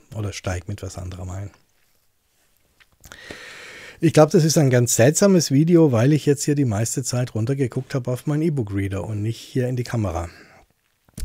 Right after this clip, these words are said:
Ich, und weil ich hier Bücher um mich her versammelt hab, die ich jetzt gar nicht gebraucht hab. Ich wollte eigentlich in die Kamera halten, dass es ja viel gibt über Science Fiction,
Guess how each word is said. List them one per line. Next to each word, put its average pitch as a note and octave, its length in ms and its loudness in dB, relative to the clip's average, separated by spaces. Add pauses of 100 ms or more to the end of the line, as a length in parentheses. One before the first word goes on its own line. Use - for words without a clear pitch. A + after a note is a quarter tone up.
Ich, C3+ 240 -4
und D3+ 360 0
weil C#3 240 4
ich D3+ 120 2
hier D3 180 4
Bücher C#3+ 440 0
um A#2 80 0
mich A2+ 160 -2
her G#2+ 100 -2
versammelt G#2 400 -4
hab, G2+ 120 -8
die - 80 -10
ich - 80 -10
jetzt G2+ 140 -10
gar G#2+ 140 -8
nicht A2 160 -8
gebraucht A2 400 -6
hab. - 200 -10 (1040)
Ich - 100 -20
wollte A2 240 -4
eigentlich A2+ 260 -4
in A#2 80 -4
die G#2+ 80 -6
Kamera A2+ 380 -4
halten, A#2 340 -6 (1040)
dass G#2+ 200 -6
es - 260 -6 (200)
ja G#2+ 140 -2
viel A#2+ 260 -2
gibt A#2+ 260 -4
über A2 240 -6
Science G2+ 360 -4
Fiction, G#2+ 320 -8